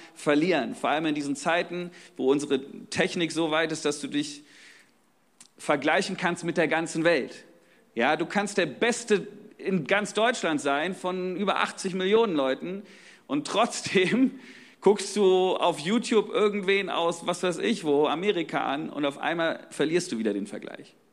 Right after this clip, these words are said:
Du wirst den Vergleich niemals gewinnen. Deswegen lass es einfach und tapp nicht in diese Falle, dich zu vergleichen mit deinen Gaben, mit dem, was du gibst und mit dem, was vielleicht als Ergebnis sichtbar da ist. Wie wäre das, wenn wir aufhören würden, unsere Gaben zu vergleichen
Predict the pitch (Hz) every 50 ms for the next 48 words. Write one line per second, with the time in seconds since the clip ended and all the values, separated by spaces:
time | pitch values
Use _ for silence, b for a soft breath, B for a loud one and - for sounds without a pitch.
0 | b b b b b - 127 120 131 160 208 220 220 220 - - - - - -
1 | _ - 139 135 - - 131 123 131 113 143 156 165 - - 156 151 175 190 190
2 | 180 170 165 160 - - 160 151 175 180 156 - - - - _ _ _ _ _
3 | _ _ _ _ _ _ _ _ _ _ _ _ _ _ _ _ _ _ _ _
4 | _ _ _ _ - - - 147 143 139 135 135 139 147 156 - 147 139 - -
5 | - 113 113 120 - 123 120 - 120 113 - - 135 135 131 139 143 - - 131
6 | 127 127 131 123 123 120 - - 123 120 117 113 117 110 - - - 123 - 120
7 | 117 113 113 110 113 110 - - 104 101 - 107 104 104 101 92 117 123 131 127
8 | 123 127 120 120 B B B B B B B B B - 110 107 - 117 110 110
9 | 107 104 104 - - 107 110 123 120 120 - - - - 110 113 104 107 104 -
10 | 110 113 110 107 107 - - 107 107 - - - - 101 104 - - 104 104 113
11 | 113 117 117 117 107 101 - - 113 117 113 - - 107 104 104 95 92 90 87
12 | 87 85 - - - _ _ _ _ _ _ _ _ _ _ _ _ _ _ B
13 | B B B B B B B B 127 139 135 156 175 180 170 160 - 175 165 156
14 | - 127 143 156 151 - 151 131 127 117 120 120 120 123 123 120 117 117 - 123
15 | 123 131 135 135 131 - 139 - - 131 113 - 120 113 117 131 135 127 - -
16 | 95 95 87